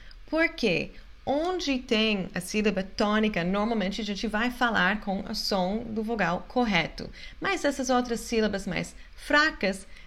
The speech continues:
a gente fi-, fica com preguiça e acaba falando com o som do schwa, ok? A. Definition, ok? E terrible. Terrible.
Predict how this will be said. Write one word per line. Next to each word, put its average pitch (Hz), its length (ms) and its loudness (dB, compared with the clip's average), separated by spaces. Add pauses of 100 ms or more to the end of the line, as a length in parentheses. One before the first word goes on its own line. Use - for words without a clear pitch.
a 285 60 -4
gente 277 420 0 (100)
fi-, 311 140 -4
fica 320 260 -4
com 285 160 -4
preguiça 240 520 -2
e 240 80 0
acaba 220 340 0
falando 196 400 -2
com 214 160 -4
o 214 60 -2
som 156 260 -6
do 175 260 -6
schwa, - 440 -4
ok? 202 440 -4 (300)
A. 151 260 -2 (380)
Definition, 160 1160 0 (340)
ok? 147 420 -2 (600)
E 254 340 2 (400)
terrible. 220 1300 4 (720)
Terrible. 240 1080 4